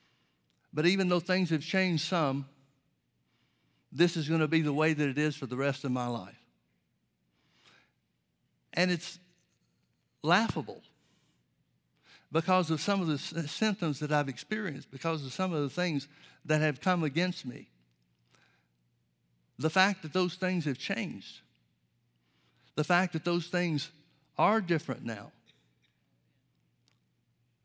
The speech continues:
and the, the ridiculousness of the idea that God would bring you to a certain point but not take you all the way.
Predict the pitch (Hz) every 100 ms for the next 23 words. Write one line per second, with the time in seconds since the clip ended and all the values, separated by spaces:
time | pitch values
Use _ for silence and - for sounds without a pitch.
0 | _ _ _ _ _ _ _ 175 175 170
1 | 151 147 160 147 135 - - _ _ _
2 | _ _ _ _ _ - 151 135 226 220
3 | 160 143 - - - - _ _ _ _
4 | _ _ _ _ 156 147 156 151 143 156
5 | 170 139 123 156 165 143 135 123 175 170
6 | 139 139 - 143 123 202 214 151 151 156
7 | 156 143 151 - 160 151 147 139 127 127
8 | 139 -